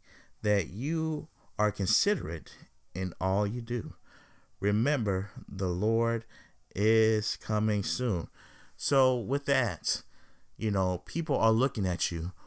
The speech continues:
on how to react to things. While people are panicking and, and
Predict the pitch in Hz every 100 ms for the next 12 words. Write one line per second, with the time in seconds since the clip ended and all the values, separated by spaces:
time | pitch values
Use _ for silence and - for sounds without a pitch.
0 | - - 90 92 101 95 92 - 90 85
1 | 85 87 95 101 - - - - - -
2 | - - - - _ _ - 95 95 -
3 | 127 113 98 90 - 113 117 104 104 90
4 | 90 85 87 85 87 82 85 85 82 82
5 | 82